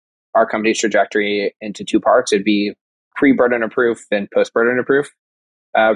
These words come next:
pre, what we needed to do was we needed to get things like a soc two audit. Uh, so an industry standard of you are secure, you're treating this data in a secure way,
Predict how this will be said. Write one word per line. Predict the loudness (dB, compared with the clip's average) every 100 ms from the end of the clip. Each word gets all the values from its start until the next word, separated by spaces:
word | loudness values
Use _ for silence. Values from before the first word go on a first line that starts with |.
| -2
pre, | 0 2
what | 4 2
we | 2
needed | -4 -4 -6
to | -2
do | 2 2
was | 2 -2
we | -6
needed | -6 -6
to |
get | -2 -2
things | -2 -6 0
like | 0 0
a | -2
soc | 0 -2 -2
two | -4 -4
audit. | -4 -6 -10 _ _ _ -4
Uh, | 0 2
so | 0 0 2 2 0
an | -2
industry | -2 -2 -2 0 0 2 -2
standard | -2 -2 0 2 0 0
of | 0 2 0 -2 _
you | -6 0 2
are | 2
secure, | 0 -4 -2 0 2 0
you're | -4 -4
treating | -2 -2
this | -4
data | -2 0 -2
in |
a | -6
secure | -6 0 2
way, | 4 4 2